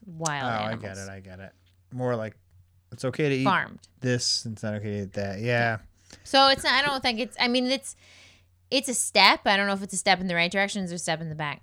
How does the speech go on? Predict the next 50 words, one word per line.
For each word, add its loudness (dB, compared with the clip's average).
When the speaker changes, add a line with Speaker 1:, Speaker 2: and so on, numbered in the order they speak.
Speaker 1:
And 0
Speaker 2:
Yeah, 8
just 0
Speaker 1:
I 8
Speaker 2:
a 6
Speaker 1:
don't 2
Speaker 2:
new 4
Speaker 1:
know. -4
Speaker 2:
to -2
what 2
we're 4
doing. -4
Like, -10
we'll -8
just -14
pick -2
these 4
animals, 4
and 0
it's -6
okay -4
to, -2
Speaker 1:
Yeah, 0
and -8
we'll -4
Speaker 2:
to, -6
Speaker 1:
just, -8
Speaker 2:
to -6
Speaker 1:
we'll -6
just -16
Speaker 2:
viciously -2
Speaker 1:
eat. -2
Speaker 2:
brutalize 0
them -2
and -4
Speaker 1:
Yeah. -4
Speaker 2:
let's -20
pick 0
a 0
bunch -2
of -2
antibiotics, 4
and -4
they 0
won't -6
spread -2
viruses 0
around -2
the -2
world. -2